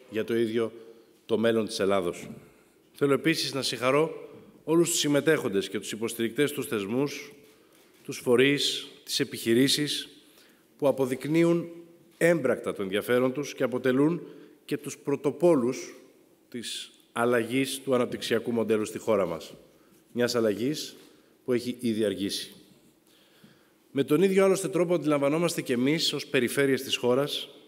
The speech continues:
την αποστολή μας και είμαστε πάντα μπροστά από τις εξελίξεις, συνδιαμορφωτές μιας άλλης κουλτούρας για ένα βιώσιμο μέλλον,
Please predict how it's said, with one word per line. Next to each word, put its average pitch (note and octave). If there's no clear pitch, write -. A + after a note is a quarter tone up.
την C3
αποστολή A2
μας C#3
και -
είμαστε C3
πάντα C3+
μπροστά B2
από A#2+
τις -
εξελίξεις, -
συνδιαμορφωτές G#2+
μιας C#3
άλλης D#3
κουλτούρας A2
για A2+
ένα A#2+
βιώσιμο A2
μέλλον, G2